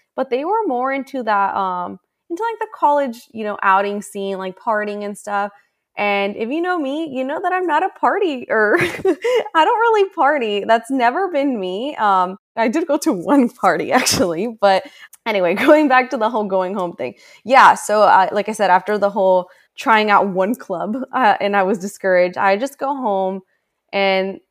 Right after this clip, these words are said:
I think that also prevented me from making a lot more friendships than I could have freshman year, other than, of course, meeting Bree.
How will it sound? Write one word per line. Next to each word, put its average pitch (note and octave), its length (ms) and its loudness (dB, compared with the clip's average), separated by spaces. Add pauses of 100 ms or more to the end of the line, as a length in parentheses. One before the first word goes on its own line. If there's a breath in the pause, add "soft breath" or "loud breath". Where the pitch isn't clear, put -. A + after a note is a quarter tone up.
(180)
I A3 120 0
think D#4 200 -2
that D4 120 0
also A#3+ 240 -2
prevented F#3 480 -4
me G3 140 -6
from F3 260 -4
making F#3 320 -6
a F#3 80 -4
lot F3 220 -6
more F3+ 160 -4
friendships F3 400 -12
than F#3 100 -10
I E3+ 100 -6
could F3 260 -10
have A3 240 -4
freshman C4+ 300 -10
year, D#4+ 140 -4
other G3+ 200 -2
than, F#3+ 240 -4
of - 200 -12
course, F3+ 200 -4
meeting E3+ 340 -8
Bree. - 220 -12